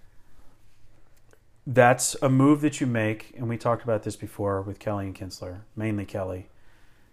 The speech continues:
That's a move that you make when you don't have faith that your manager can police the clubhouse. And I think that he got, I think Rizzo got a little big for himself, and he said, "I gotta defend my man-, uh, my manager, and I have to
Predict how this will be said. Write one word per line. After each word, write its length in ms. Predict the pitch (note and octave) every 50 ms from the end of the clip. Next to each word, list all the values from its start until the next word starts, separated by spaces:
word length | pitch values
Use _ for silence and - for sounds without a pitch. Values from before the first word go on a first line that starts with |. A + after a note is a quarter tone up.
| _ -
That's 160 | - B2+ C3 D3+
a 60 | C#3+
move 200 | C#3 C#3 C#3 C3
that 180 | C3 B2+ -
you 60 | C3 A#2
make 260 | A2 A2 A2 G#2+ -
when 120 | A2+ G#2+
you 80 | G#2+ G2+
don't 340 | G#2 A2 G#2+ A2 G#2+ - G#2
have 220 | G#2 A2 G#2 -
faith 400 | - - A2 G#2 G2+ G2 - -
that 180 | A2 G2+ - -
your 80 | G2+
manager 680 | G2 G2 G#2 G#2 G#2 G#2 G#2 G2 G2+ G2 F#2+ F#2+ F#2+ -
can 160 | - - G#2
police 340 | - - G#2 G2+ F#2+ F#2 -
the 100 | - G#2+
clubhouse. 640 | - - G#2+ A2 G#2+ A2 A#2 A#2+ A#2+ - - - - - - - - - - - - - - - - - -
And 140 | - A2+ A2
I 80 | A2 G#2
think 200 | A2+ A#2 G#2+ -
that 100 | A2+ G#2
he 140 | A2 A2+ G#2+
got, 420 | A2 G#2+ G2+ G#2 G#2+ - - - -
I 100 | - A2+
think 200 | A2 A2+ G#2 G#2 G#2
Rizzo 300 | G#2 A#2 A2 A2+ A2 G#2
got 160 | A2 G#2+ G#2+
a 40 | G#2+
little 200 | G#2 A2 G#2+ G2
big 280 | G2 - A2 A2+ A2 -
for 100 | - A#2
himself, 580 | A2+ A2 - - A#2 A#2 A#2 A#2 - - - -
and 100 | - G#2+
he 60 | G#2 G2
said, 180 | - - G#2
"I 100 | G#2 G#2
gotta 200 | G#2 G#2+ G#2+ G2+
defend 340 | G2+ G#2 - - A2+ G#2 G2+
my 100 | F#2+ F#2+
man-, 300 | G2 G#2 A#2 B2+ C3 -
uh, 120 | A#2 A2+
my 120 | A2 G#2+ G#2+
manager, 500 | G#2+ B2+ D3 E3 F3 D#3+ F3 F3+ F3 - - - - - - - - - - - _ -
and 100 | A2 A#2
I 80 | A2+
have 280 | A2 B2 B2+ B2 A#2+ -
to 500 | - - A#2+ A#2 A2+ A2 A2 G#2+ A2+ C3